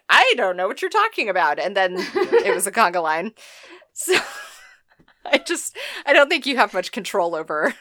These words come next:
Speaker 1: <laughs> such things.
Speaker 2: No. It kinda went by me, and I stood af-, afar, and I watched it, and I was like, "No." <laughs>
Speaker 1: It was really silly.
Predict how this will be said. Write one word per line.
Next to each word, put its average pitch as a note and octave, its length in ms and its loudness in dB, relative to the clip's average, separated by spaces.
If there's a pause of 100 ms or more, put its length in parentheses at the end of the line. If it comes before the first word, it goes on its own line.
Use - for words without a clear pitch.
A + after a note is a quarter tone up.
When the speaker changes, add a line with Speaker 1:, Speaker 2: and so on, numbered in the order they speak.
(120)
Speaker 1:
<laughs> - 200 -20
such - 360 -4
things. B3 600 -6 (880)
Speaker 2:
No. G#3 680 -8
It A3+ 200 -10
kinda C4 320 4
went A3 280 -2
by F#3+ 280 0
me, A3 540 -10 (260)
and G3+ 160 -10
I F#3 120 -6
stood G3 320 -10
af-, G3 180 -14 (300)
afar, F#3+ 720 -6
and F#3+ 200 -12
I F3 100 -6
watched F3 360 -12
it, F#3+ 240 -8
and F#3 100 -12
I E3 100 -14
was E3+ 160 -20
like, F3+ 160 -12
"No." E3+ 420 -14 (380)
<laughs> C4+ 40 -8 (960)
Speaker 1:
It A3+ 120 0
was G3+ 180 -6
really E3 220 -10
silly. D#3+ 440 -8